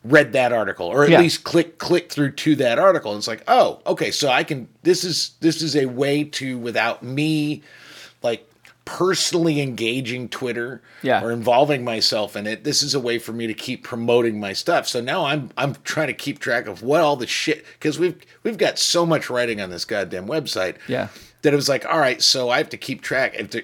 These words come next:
Speaker 1: if anybody mentions anything that might be relevant," and I find if somebody s-, mentions Joe Giffey, ever, ever, if I ever see Joe Giffey trend, boom, I'm going right to your goddamn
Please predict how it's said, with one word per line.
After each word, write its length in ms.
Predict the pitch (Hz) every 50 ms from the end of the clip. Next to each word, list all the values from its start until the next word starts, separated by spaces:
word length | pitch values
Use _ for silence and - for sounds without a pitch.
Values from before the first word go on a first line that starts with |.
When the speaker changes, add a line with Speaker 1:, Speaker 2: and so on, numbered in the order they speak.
| -
Speaker 1:
if 160 | 143 123 - - -
anybody 500 | 156 175 185 208 208 165 165 147 123 120 113
mentions 520 | 117 117 120 117 101 107 110 98 - -
anything 600 | - 139 160 185 208 196 160 - - 113 107 107 104
that 160 | 107 101 110
might 440 | 113 113 117 123 131 143 147 147 131
be 140 | 131 117 113
relevant," 460 | 120 156 170 151 120 104 113 104 -
and 100 | 107 113
I 80 | 117
find 240 | 107 - 127 117 113
if 140 | 117 107 -
somebody 340 | - 151 160 170 175 165 160
s-, 280 | 139 - - - - - - - - - - - - -
mentions 640 | 139 - 139 156 156 160 165 - 151 147 127 - -
Joe 280 | - - 156 151 156
Giffey, 560 | 139 117 - 175 185 180 - 117 78 - - _ -
ever, 380 | 170 175 156 - 233 - - - _ _ -
ever, 400 | 220 240 240 185 147 127 85 -
if 100 | - -
I 140 | 147 165 170 - -
ever 300 | 175 180 160 175 185 165
see 260 | - - 170 165 151
Joe 280 | 131 - 160 156 160
Giffey 420 | 123 - 156 156 - - 131 120 110
trend, 460 | - - 160 160 143 117 110 101 - - - - - - _
boom, 320 | 107 156 175 165 143 123 120
I'm 140 | 120 127 123
going 260 | 139 131 127 123 117
right 240 | 127 135 151 147 -
to 100 | - 139
your 120 | 127 127
goddamn 680 | 120 135 131 127 127 117 107 127 127 123 120 120 113